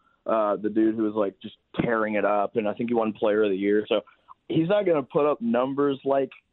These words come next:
like Jimmer did. He's not gonna average twenty-six points a game or whatever the hell Jimmer averaged. He was amazing. Um, but he's a similar kind of player in that he can pull up from, you know, thirty feet, drain it. He can shoot off the dribble. He can shoot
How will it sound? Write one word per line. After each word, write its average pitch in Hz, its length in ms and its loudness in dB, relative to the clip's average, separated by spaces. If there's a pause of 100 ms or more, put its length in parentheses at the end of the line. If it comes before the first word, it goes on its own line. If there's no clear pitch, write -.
(180)
like 127 240 0 (220)
Jimmer 135 320 0
did. 135 220 0
He's 120 80 -8
not 127 160 -2
gonna 113 100 -4
average 107 260 0 (120)
twenty-six 113 960 -8
points 113 240 -2
a 110 40 -4
game 113 100 2
or 110 80 2
whatever 110 240 2
the 104 80 0
hell 107 240 0
Jimmer 110 340 0
averaged. 107 200 0
He 127 60 -6
was 104 100 -8
amazing. 98 500 -8 (500)
Um, 113 240 0
but 123 200 2
he's 127 140 2
a 117 60 -4 (100)
similar 143 300 2
kind 123 220 -4
of 98 100 -10
player 117 380 2
in 110 80 -4
that 107 100 -2
he 104 60 -4
can 104 260 -10
pull 120 220 2
up 113 280 0
from, 101 240 -10 (140)
you 110 80 -12
know, 98 140 -10 (140)
thirty 113 380 0
feet, 104 320 0
drain 104 380 0
it. 110 220 0 (320)
He 110 80 2
can 104 240 -4
shoot 104 120 2
off 120 220 -2
the 120 80 -6
dribble. 120 380 0
He 107 120 -6
can 95 240 -16
shoot 98 300 -8